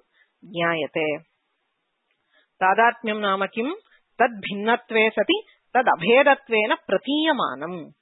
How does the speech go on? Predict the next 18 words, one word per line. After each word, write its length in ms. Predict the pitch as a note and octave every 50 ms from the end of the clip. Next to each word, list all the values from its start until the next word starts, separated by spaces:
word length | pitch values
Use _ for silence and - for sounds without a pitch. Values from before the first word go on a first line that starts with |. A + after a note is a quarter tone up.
| _ _ _ _ _ _ _ _ _ _ -
प्रतीयमानत्वं 1000 | F#3+ - B3 B3+ C4 C4 A#3+ A#3 G#3 G3+ G3 F#3+ - _ - A3 B3 E4+ G4
तादात्म्यं। 840 | - _ _ - G3+ G#3+ G3 F#3+ E3+ C3+ - _ _ - D#3+ E3 E3
भिन्नत्वे 880 | D3 - _ _ - F3 F3 F#3 G#3 A3+ A#3+ - - B3 B3 B3 B3
सति 240 | B3 B3+ B3+ - F#4
अभेदे, 600 | - F3 F3 G3 G#3+ A#3 B3 B3 B3+ B3 B3 B3 - _ _ _ _ - F3
अभेदत्वेन 800 | - F3+ G#3 G#3+ A3+ A3+ A#3 A3+ A#3 _ - A#3 A#3 A#3+ C4+ E4
प्रतीयमानत्वं। 920 | - - C4+ B3 - B3+ B3 B3 A3 G3+ E3+ D3 C#3 B2+ - _ - - -
So 260 | _ - F#3+ F#3 F#3
that 80 | F#3+
appears 720 | F#3+ - - - F3+ F3+ - - C#4+ C#4+ D#4 D#4 D#4+ D#4+ D4+
as 300 | B3 - - A3+ B3+ C#4
abhinna, 600 | B3 - - F#3+ F3 G3 G3 F3+ E3+ E3+ F#3 B3+ F#4 A4+ _ _ - - _ _ - A#3 C4+
even 140 | C#4 C#4+ C#4
though 60 | C4+
it 380 | B3+ D4+ F4 F4 C#4+ A#3 A3+ F#3+
is 60 | F#3
actually 560 | E3+ E3+ - - - G3 E3 D#3 F3+ B3+ D4
bhinna। 400 | A#3+ - F#3+ F3+ E3+ D#3+ D#3